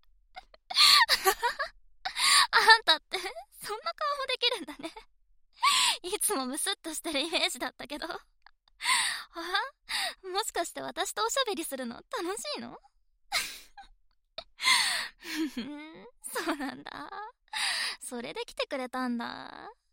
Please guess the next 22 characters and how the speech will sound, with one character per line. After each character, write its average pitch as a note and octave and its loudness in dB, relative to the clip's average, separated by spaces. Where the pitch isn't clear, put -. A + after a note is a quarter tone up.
じ A#3 -2
ゃ A#3 0
あ、 - -14
ち - -4
ょ D4 2
う C#4+ 2
ど D4 0
い E4 -2
い D4 -4
ね。 B3 -6
私 B3+ -4
は C4 -2
勉 B3+ -2
強 B3+ -4
教 C4 -6
え B3+ -6
て B3 -6
も B3 -2
ら B3 -2
え B3 -4
る B3+ -8
し、 B3+ -12